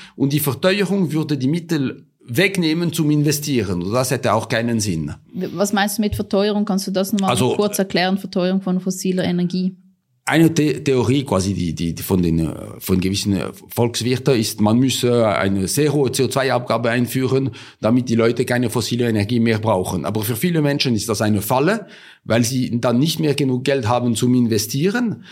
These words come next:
Speaker 1: äh, und, und dann kommt es nicht vorwärts. Und so unsere Idee ist eher, dass wir die erneuerbare Energie und die Effizient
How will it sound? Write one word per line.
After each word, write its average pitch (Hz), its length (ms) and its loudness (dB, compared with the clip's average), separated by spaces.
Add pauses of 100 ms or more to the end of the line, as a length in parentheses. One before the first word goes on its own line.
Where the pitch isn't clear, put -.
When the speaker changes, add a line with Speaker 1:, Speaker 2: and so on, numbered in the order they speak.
(280)
Speaker 1:
äh, 107 380 0 (160)
und, 131 260 0 (880)
und 131 220 0
dann 165 460 0
kommt 143 240 0
es 113 100 0
nicht 165 220 -2
vorwärts. 110 360 0
Und 139 160 -2
so 202 100 0
unsere 160 300 0
Idee 156 280 -2
ist 160 120 -4
eher, 123 300 0 (400)
dass 131 220 0
wir 151 180 0
die 127 200 -2
erneuerbare 147 560 0
Energie 131 280 0
und 123 100 2
die 120 120 0
Effizient 143 680 -2